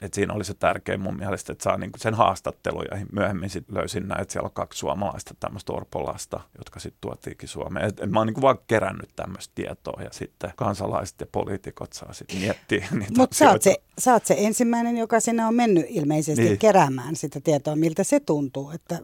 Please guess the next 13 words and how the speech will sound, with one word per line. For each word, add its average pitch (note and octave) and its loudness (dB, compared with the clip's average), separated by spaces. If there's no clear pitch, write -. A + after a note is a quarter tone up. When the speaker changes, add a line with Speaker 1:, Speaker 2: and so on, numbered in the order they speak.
Speaker 2:
että - -10
tää G#3 10
on F3 6
se G3 2
tieto, G#3 6
minkä F#3+ 2
mä F#3 4
tuun, F3+ 4
tehkää E3+ 4
tällä, E3+ 2
mitä E3 0
haluatte - -4
sitten. - -12